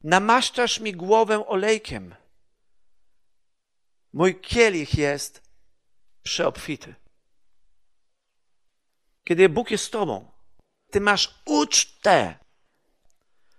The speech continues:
Bóg namaszcza twą głowę olejkiem, Jego obecnością, a ty ucztujesz sobie, masz dobry czas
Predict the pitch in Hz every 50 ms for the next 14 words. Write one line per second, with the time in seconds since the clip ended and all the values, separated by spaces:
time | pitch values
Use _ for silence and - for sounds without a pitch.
0 | _ _ _ _ _ _ _ _ _ _ - 160 165 269 294 - - - 196 220
1 | 214 208 233 254 247 - - - 233 220 - - - 226 226 190 147 180 226 247
2 | 233 226 226 - - 208 208 196 196 208 214 240 254 277 269 254 226 - - -
3 | - 165 143 127 107 95 95 101 - _ _ _ - - - - - - - -
4 | 156 233 226 240 247 233 240 240 233 - - - 269 285 269 - - - - 131
5 | 110 98 - - - - - - - 175 - - 262 269 - _ - 294 302 -
6 | - - - - - _ 311 311 330 330 320 240 196 165 - - - - - 247
7 | 220 151 165 175 185 190 175 127 131 127 135 135 247 262 262 269 254 240 240 233
8 | 240 240 233 233 - - - - 277 294 285 226 165 160 190 233 - -